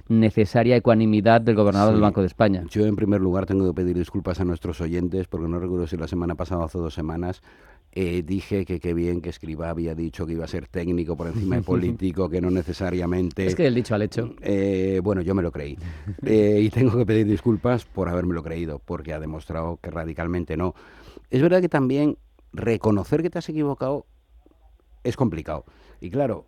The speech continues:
Speaker 2: firmar tú un informe donde dices que tú te has equivocado, cuando además él realmente lo que es es técnico en seguridad social. Eh, es decir, trabaja en el sector financiero, pero es técnico en seguridad social.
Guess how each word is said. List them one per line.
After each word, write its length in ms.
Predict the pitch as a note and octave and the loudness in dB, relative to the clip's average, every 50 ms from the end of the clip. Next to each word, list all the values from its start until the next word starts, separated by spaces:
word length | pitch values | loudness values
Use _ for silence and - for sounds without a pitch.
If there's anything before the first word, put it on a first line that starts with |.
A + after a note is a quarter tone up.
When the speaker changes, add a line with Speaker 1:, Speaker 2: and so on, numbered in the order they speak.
| _ | _
Speaker 2:
firmar 460 | - - - A#2+ A2 A#2 C3+ D3+ D#3 | -14 -6 -2 -2 0 0 0 -2 -4
tú 180 | - _ - F#3 | -4 _ -2 0
un 80 | F3 E3+ | 2 2
informe 580 | E3+ D#3+ D3 - - E3 D3+ C#3 G#2+ F2+ D#2+ - | 2 2 0 0 -2 0 0 0 0 -2 -4 -6
donde 240 | - - F#2+ F2+ G2+ | -6 -4 -2 -2 0
dices 320 | A#2 C#3+ C#3+ - A#2+ - - | 0 0 0 0 -2 -4 -4
que 140 | - F#2 | -6 -8
tú 180 | - - C#3 C#3 | -4 -2 -2 -2
te 160 | C3 - D3 | 0 -2 -4
has 140 | C#3+ - - | -2 -2 -4
equivocado, 580 | D3 A#2+ B2+ C3 B2+ B2 A#2 C#3+ C#3+ C#3 G#2+ E2+ | -4 -2 -2 -4 -4 -4 -4 -4 -2 -2 -2 -2
cuando 220 | E2+ D#2+ D#2 D#2 | -4 -4 -4 -4
además 400 | E2+ G#2 C3+ D3 C3 - - _ - | -2 0 0 0 -2 -4 -8 _ -6
él 180 | A#2+ C3 B2+ | -6 -6 -4
realmente 360 | - C#3+ C#3+ C3+ C3+ C#3 C3+ C3+ | -4 -4 -2 -2 -2 -2 -2 -4
lo 80 | B2+ | -4
que 80 | G2+ G2+ | -4 -6
es 80 | G2 | -4
es 140 | - A#2+ - | -6 -6 -6
técnico 300 | - A#2+ A#2+ C3 B2+ C3+ | -6 -4 -4 -2 -2 -2
en 60 | C3 | -2
seguridad 300 | G#2+ - F#2 F2+ F#2+ F#2 | -2 -2 -4 -2 -2 -4
social. 380 | F#2 - D2 - D#3 F3 D#3+ - - _ _ - - - - _ - - - - | -4 -8 -6 -4 -2 -2 -2 -4 -8 _ _ -20 -20 -20 -20 _ -20 -20 -16 -10
Eh, 160 | C2+ F2+ G2 | -8 -6 -4
es 60 | F#2+ | -4
decir, 240 | F#2 F2 G2+ E2 E2+ | -4 -4 -4 -4 -4
trabaja 200 | E2 G2+ G#2 - | -4 -6 -4 -4
en 40 | C3 | -4
el 40 | A2 | -4
sector 240 | A#2 A#2 - - A2+ | -4 -6 -8 -8 -8
financiero, 400 | - B2+ A#2 A#2 A2+ C3+ C3 B2 | -6 -4 -4 -4 -4 -4 -4 -4
pero 140 | G2+ F2+ G2+ | -4 -4 -4
es 80 | G#2 - | -4 -2
técnico 300 | - A#2+ B2 B2 A2+ A#2+ | -2 -2 0 0 0 -2
en 60 | G#2 | -2
seguridad 280 | - G2+ F#2+ F#2+ G2+ G2 | -2 -2 0 0 -2 -2
social. 400 | G2+ A2 F#2 - F#2+ F2 D#2 | -4 -6 -8 -6 -8 -8 -8